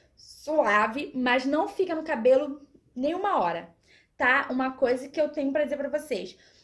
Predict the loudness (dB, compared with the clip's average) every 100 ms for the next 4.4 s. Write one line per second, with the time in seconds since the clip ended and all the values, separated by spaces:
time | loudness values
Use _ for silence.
0 | -6 -2 2 2 4 2 2 2 0 -2
1 | -2 -2 0 -2 0 -2 0 0 2 0
2 | -4 -6 -6 -4 -2 2 4 4 2 -6
3 | -16 -2 0 2 0 0 2 4 4 2
4 | 2 0 -2 -8